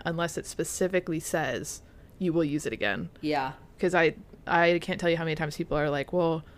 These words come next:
Speaker 2: They're
Speaker 1: I feel
Speaker 2: holding
Speaker 1: like this
Speaker 2: on.
Speaker 1: has, like, something else to do with it." And it's like, "No, you're just wasting time." <laughs>
Speaker 2: Yeah, yeah, yeah.
Speaker 1: Um,
Speaker 2: Me and you would do
Speaker 1: but yeah.
Speaker 2: swimmingly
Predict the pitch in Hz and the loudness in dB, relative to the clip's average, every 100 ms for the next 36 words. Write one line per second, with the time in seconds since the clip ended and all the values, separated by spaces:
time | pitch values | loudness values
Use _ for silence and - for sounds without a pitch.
0 | - 151 160 147 226 214 220 202 196 185 | -8 -4 -2 0 2 0 0 0 0 -2
1 | - 190 180 - 185 180 190 180 - 175 | -2 -4 -4 -4 -2 0 2 0 0 2
2 | 180 170 165 - 156 170 156 170 170 165 | 2 4 0 -2 -4 -4 -4 -4 -2 -2
3 | 156 156 165 - 151 - 160 160 143 156 | -2 -4 -6 -6 -6 -6 -10 -6 -4 -4
4 | 156 185 - 151 147 143 135 113 98 92 | 0 2 4 2 0 0 -4 -6 -4 -4
5 | 151 151 190 - - 190 254 254 226 190 | -4 -4 -8 -8 0 6 8 8 6 4
6 | 185 - 160 147 165 - 170 - 185 175 | 0 2 2 4 2 0 -2 -2 0 2
7 | 180 170 139 139 113 143 | 2 2 -2 -4 -6 -8